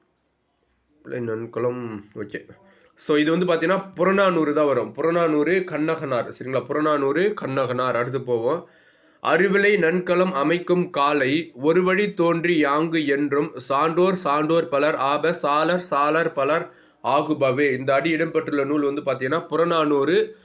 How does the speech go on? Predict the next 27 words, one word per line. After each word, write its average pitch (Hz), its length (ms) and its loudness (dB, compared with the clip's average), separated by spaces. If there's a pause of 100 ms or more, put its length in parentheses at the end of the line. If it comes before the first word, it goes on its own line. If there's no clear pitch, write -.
(200)
So, - 240 -2
கண்ணகனார் 151 640 0
அப்படின்றது 127 280 -2
தான் 151 140 0
இதுக்குண்டான 127 380 -2
ஆன்சர். 123 320 -2
பொருந்தாது 151 480 0
இது, 131 120 -4
இது. 123 160 -2 (440)
துகிர்னா 180 640 0
பவளம், 143 540 0
மன்னிய 165 580 0
அப்படின்னா 151 460 -2
நிலை 151 220 2
பெற்ற, 143 500 0 (100)
செய 160 460 0
அப்படின்னா 147 460 0
தொலைவு, 139 520 0 (100)
சேய் 165 420 0
அப்படின்னு 135 280 -4
வரும். 131 300 0 (420)
So, 143 240 -2
தொலைவு. 151 500 2 (1040)
தொடை 180 240 4
என்றால் 160 500 0
மலை, 139 640 0
அடுத்து, 139 340 -4